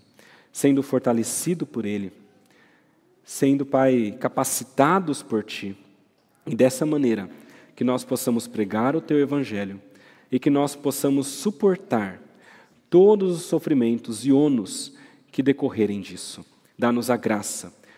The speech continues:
de sermos soldados, atletas, lavradores do Senhor, que estão prontos a sofrer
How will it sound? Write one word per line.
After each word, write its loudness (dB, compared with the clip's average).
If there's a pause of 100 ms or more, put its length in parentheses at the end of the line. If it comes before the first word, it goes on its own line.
de -8
sermos -2
soldados, -6 (240)
atletas, -6 (240)
lavradores 2
do -2
Senhor, -4 (340)
que 0
estão 0
prontos 2
a 4
sofrer -4